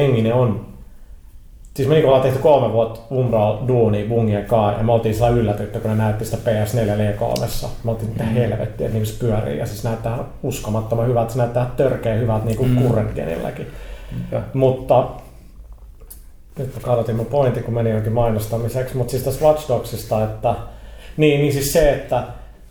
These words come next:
Speaker 1: että mä olettaisin, että siinä kaikki, tiedät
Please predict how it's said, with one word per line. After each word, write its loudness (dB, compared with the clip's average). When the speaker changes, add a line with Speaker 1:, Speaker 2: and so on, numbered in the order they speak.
Speaker 1:
että -2
mä 2
olettaisin, 4
että -4
siinä 2
kaikki, 0
tiedät 2